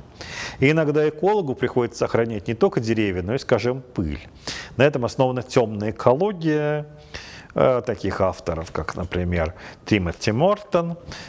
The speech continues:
который исходит из того, что мы никогда не знаем заранее список объектов, нуждающихся в защите.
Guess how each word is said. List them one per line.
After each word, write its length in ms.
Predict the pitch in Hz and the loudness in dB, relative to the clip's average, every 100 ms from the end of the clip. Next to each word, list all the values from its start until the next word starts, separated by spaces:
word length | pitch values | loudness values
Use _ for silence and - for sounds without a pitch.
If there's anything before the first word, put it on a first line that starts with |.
| - - - - | -12 -12 -12 -10
который 300 | - 190 185 | 6 6 6
исходит 300 | - 160 160 | 0 -2 -2
из 100 | - | 0
того, 200 | 170 208 | 0 2
что 140 | - | -2
мы 120 | 139 | -2
никогда 360 | 147 - 139 165 | -2 0 2 2
не 120 | 180 | 0
знаем 480 | 131 127 143 147 120 | 0 2 2 0 -2
заранее 520 | 110 135 123 123 120 | 2 2 2 2 -2
список 460 | - - 110 117 - | -4 -4 -4 -2 0
объектов, 540 | 110 107 120 - 90 | 2 0 0 -4 -4
нуждающихся 640 | 107 95 101 98 - 107 98 | -2 2 2 0 -4 -4 -4
в 40 | |
защите. 720 | 95 101 - - - - - | -2 -2 -2 -6 -10 -14 -16